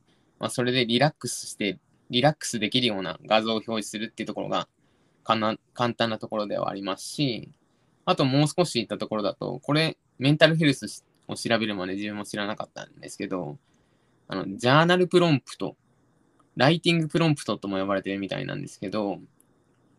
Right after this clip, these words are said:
まあ、これ例えばイメージですね。えっと、「あなたの好きなものを何個書いてください」みたいな質問が出された時って、それに対して頭がいくので、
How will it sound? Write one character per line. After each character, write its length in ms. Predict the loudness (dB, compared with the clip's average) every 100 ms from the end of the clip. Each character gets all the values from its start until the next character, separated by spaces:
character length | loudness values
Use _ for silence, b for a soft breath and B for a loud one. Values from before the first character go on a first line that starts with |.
| _
ま 100 | -8
あ、 40 | -4
こ 120 | 0
れ 80 | 2
例 280 | 2 4 4
え 40 |
ば 160 | 4 0
イ 80 |
メ 220 | 2 2 2
ー 20 |
ジ 100 | -4
で 80 | -8
す 120 | -10
ね。 220 | -10 -8 -8
え 120 | -8
っ 60 | -10 -12
と、 960 | -10 -8 -10 -10 -10 -10 -10 -12 -16 _
「あ 140 | 2
な 160 | 4 4
た 120 | 4
の 140 | 4 0
好 80 |
き 180 | -2 2
な 140 | 4 4
も 160 | 0
の 180 | -4 -4
を 180 | -4 -8 -2
何 260 | 2 4
個 140 | 2 -2
書 80 | 0
い 120 | 0
て 80 | -2
く 100 | -10
だ 80 | -10
さ 160 | -6
い」 100 | -6 -8 _ _ _ -8
み 120 | -4
た 80 | -2
い 40 |
な 80 | -2
質 160 | -4 -6
問 80 | -4
が 80 |
出 80 | -4
さ 140 | -4 -4
れ 40 |
た 80 | -6
時 180 | -10 -20
っ 40 |
て、 280 | -16 -8 -6
そ 160 | -2 0
れ 80 | 2
に 140 | 2
対 180 | 2 0
し 80 | -2
て 300 | -6 -6 -6
頭 300 | -2 0 0
が 140 | -2
い 40 | -4
く 120 | -8
の 160 | -8 -6
で、 280 | -6 -6